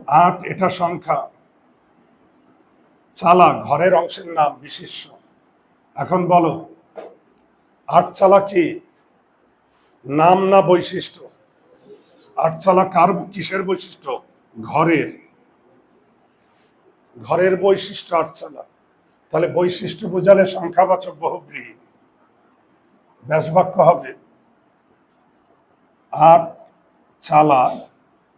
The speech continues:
আছে যার, অথবা আটটি চালা আছে যার।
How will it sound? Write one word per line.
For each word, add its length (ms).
আছে 400
যার, 340
অথবা 320
আটটি 560
চালা 280
আছে 220
যার। 260